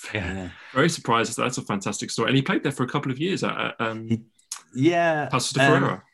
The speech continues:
Speaker 1: I think he would have been better off if he had gone to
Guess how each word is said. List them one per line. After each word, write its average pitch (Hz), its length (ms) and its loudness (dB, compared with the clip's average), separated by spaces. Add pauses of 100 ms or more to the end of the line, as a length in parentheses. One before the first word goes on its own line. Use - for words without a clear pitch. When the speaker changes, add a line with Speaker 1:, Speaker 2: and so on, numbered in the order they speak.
(280)
Speaker 1:
I 160 160 4
think 196 300 2
he 185 160 4
would 175 160 6
have 147 60 -2
been 135 160 2
better 131 300 4
off 113 520 2 (100)
if 107 160 0
he 110 120 2
had 110 220 -2
gone 113 380 4
to 104 840 0